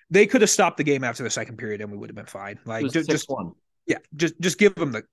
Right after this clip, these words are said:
Speaker 1: just give them the cup, and we'll call it good.
Speaker 2: Yeah.
Speaker 1: Um, but it, it was just a dominant effort by a dominant team, and Mark Stone, who many people, I,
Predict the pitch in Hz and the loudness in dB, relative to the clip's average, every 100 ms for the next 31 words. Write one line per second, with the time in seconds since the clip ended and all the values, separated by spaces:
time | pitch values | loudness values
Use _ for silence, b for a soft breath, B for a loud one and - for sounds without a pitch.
0 | - 180 - 156 110 - 104 - _ 131 | -8 -2 0 -2 -6 -10 -12 -14 _ -8
1 | 123 110 117 123 131 107 - 117 117 _ | -6 -6 -12 -10 -8 -8 -10 -16 -16 _
2 | B B - - - 113 110 107 107 107 | B B -16 -16 -8 -6 -6 -8 -10 -14
3 | - _ _ _ _ - 135 143 120 - | -18 _ _ _ _ -16 -4 0 0 -2
4 | _ _ - 151 135 160 165 165 165 156 | _ _ -8 -8 -2 2 2 4 6 6
5 | 151 143 151 147 127 131 131 143 131 - | 4 0 -4 -4 -4 -2 -2 -4 -6 -6
6 | 123 - 123 - 120 107 113 110 110 117 | -6 -6 -10 -6 -6 -6 -6 -8 -6 -8
7 | 113 - - 117 107 104 110 _ _ _ | -10 -12 -12 -10 -10 -12 -16 _ _ _
8 | _ _ _ 113 110 107 110 107 104 - | _ _ _ -4 -2 0 -2 -6 -12 -12
9 | 120 131 113 - 143 135 120 110 - _ | -2 -2 0 0 0 0 -4 -6 -14 _
10 | _ 120 131 123 117 113 - _ _ _ | _ -8 -4 -2 -4 -6 -12 _ _ _
11 | _ _ _ _ - 139 156 202 240 175 | _ _ _ _ -20 -8 0 0 0 0
12 | 196 170 143 127 123 | 0 2 2 2 0